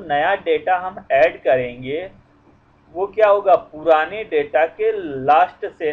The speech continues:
end से क्या होगा? end होना start हो जाएगा। अगर फाइल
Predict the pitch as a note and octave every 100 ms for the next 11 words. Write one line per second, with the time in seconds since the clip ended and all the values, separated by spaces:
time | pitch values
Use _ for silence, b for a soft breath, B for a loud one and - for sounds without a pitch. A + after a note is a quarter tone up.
0 | - D3 E3+ F#3 - F3 E3+ E3 C#3+ C#3
1 | E3+ A3 - D3 E3+ D3 C#3 D3+ G#3+ -
2 | D#3+ - D3 B2 B2 A#2 G#2+ G#2 G#2 G#2+
3 | G2+ b b b - E3 E3+ C4 - -
4 | E3 G#3+